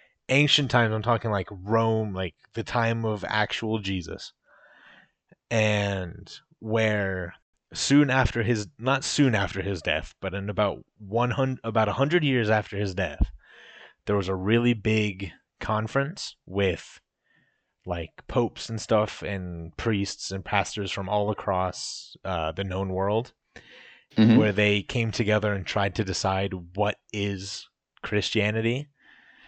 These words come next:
Speaker 1: And, right,
Speaker 2: Right.
Speaker 1: there's all these people being like, "Well,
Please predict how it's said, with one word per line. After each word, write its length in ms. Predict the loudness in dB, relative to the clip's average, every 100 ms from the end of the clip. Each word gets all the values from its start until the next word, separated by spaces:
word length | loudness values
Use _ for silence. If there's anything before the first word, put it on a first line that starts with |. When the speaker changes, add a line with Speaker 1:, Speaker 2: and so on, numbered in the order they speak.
| -20 _ -4
Speaker 1:
And, 100 | 4
right, 120 | 6
Speaker 2:
Right. 100 | 6
Speaker 1:
there's 160 | 6 4
all 260 | 6 6 8
these 200 | 6 6
people 340 | 4 4 2
being 280 | 2 0 0
like, 300 | -2 -2 -6 -2
"Well, 260 | 2 2